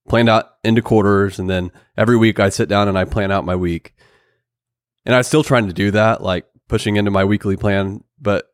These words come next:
kept running into roadblocks 'cause this was, like, a day-to-day thing. Like, I could no longer plan a week at a time 'cause I'd plan that week out and then something would come in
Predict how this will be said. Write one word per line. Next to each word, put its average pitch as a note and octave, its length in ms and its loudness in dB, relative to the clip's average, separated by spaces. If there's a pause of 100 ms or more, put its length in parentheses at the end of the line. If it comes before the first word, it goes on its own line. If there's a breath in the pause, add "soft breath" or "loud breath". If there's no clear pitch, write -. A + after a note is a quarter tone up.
kept A2 180 -2
running A2+ 220 4
into G#2+ 120 2
roadblocks G#2+ 600 2
'cause G2 180 -2
this G2+ 180 -6
was, F#2+ 120 -6
like, F#2+ 340 -2 (920)
a A#2 80 0
day-to-day G2 520 2
thing. F2+ 340 -4
Like, F#2 320 -8 (180)
I G#2 80 -4
could G#2 120 -6
no A2 120 2
longer G#2+ 260 2
plan G2 220 0
a F#2 60 -2
week F#2+ 220 0
at G2 80 0
a F#2 60 -2
time G#2 380 0
'cause F#2+ 160 -6
I'd F#2+ 180 -2
plan A2+ 200 0
that F#2+ 140 0
week G#2+ 200 2
out G2+ 220 4
and F#2 100 -4
then F#2+ 100 0
something G2+ 260 -4
would F#2+ 140 -4
come G#2 220 0
in G2 300 -2